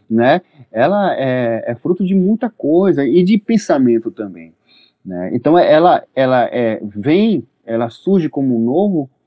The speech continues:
porque elas, é, eles pensaram dessa forma, de, "Vamos colocar esse elemento aqui no mercado." Mas por que essa, essa, essa, essa, é,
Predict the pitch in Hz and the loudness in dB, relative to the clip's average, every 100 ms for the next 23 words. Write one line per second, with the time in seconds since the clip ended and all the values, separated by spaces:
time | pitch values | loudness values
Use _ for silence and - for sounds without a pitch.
0 | _ _ _ _ _ 208 - 180 190 214 | _ _ _ _ _ -6 -2 2 4 4
1 | 233 208 - - _ 139 127 117 127 196 | 2 0 -6 -20 _ -4 -2 -2 0 2
2 | 240 - _ 131 117 - 110 110 107 107 | 0 -4 _ -4 -2 -2 -2 -2 -4 -6
3 | 98 113 104 98 101 117 131 - 120 196 | -8 -2 -2 -2 -4 -6 -8 -2 2 4
4 | 208 214 156 - 143 170 147 151 170 156 | 4 4 2 2 0 0 -4 -2 -2 -2
5 | 151 151 135 151 156 139 175 226 151 - | -4 -6 -8 -10 -8 -2 0 0 -2 -6
6 | 127 131 151 _ _ _ - 285 - 311 | -4 -4 -6 _ _ _ -10 -8 -2 0
7 | 269 220 180 160 - 135 104 120 - 110 | 2 2 0 -4 0 0 0 -4 -2 -2
8 | 101 87 - 95 95 - - 98 98 92 | -2 -4 -8 -10 -10 -12 -10 -8 -6 -8
9 | 85 78 | -10 -12